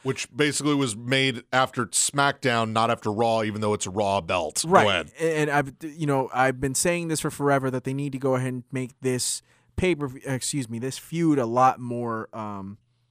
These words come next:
Speaker 2: like, they need to give it a lot more importance because it's two of the best tag teams in the world. My point is that if they would have actually made this a ladder match for the tag team titles,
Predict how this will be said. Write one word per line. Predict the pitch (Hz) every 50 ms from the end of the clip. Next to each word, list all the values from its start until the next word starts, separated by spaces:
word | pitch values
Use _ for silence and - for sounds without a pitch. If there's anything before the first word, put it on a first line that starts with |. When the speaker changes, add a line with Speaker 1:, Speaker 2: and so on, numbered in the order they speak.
| _ _ _ _ _ _ _ - _ _ _
Speaker 2:
like, | 180 175 180 _ _ _ _ _ _ _
they | - 349
need | 381 392 254
to | 208
give | 180 208 190 170
it |
a | 156 151
lot | 151 151 147
more | 147 147 143 135
importance | 127 123 - 269 302 269 170 127 -
because | - - 135 147 143 131
it's | 127 - -
two | - 196 175
of |
the | 143 139
best | 139 156 147 - -
tag | 165 147 139 127
teams | - - 143 135 127 127
in | 120
the | 123
world. | 135 196 277 247 131 87 92 - _ _ - - - - - - - - -
My | 165 180 175
point | 165 - - 302 370 311 185
is | 151 135 127 120 - _
that | 156 156 151
if | 151 147 131 139
they | 170 254 330
would | 349 415 269 220
have | 190 185
actually | 185 180 156 - - 151 135
made | 127 127 139 160 180 165 147
this | 156 143 -
a | - 117
ladder | 107 104 107 117 120 135 147 151
match | 151 160 156 156 -
for | - 151
the | 139 131
tag | - 151 143 143 143 -
team | - 156 151 147 139
titles, | - 151 143 151 160 170 160 -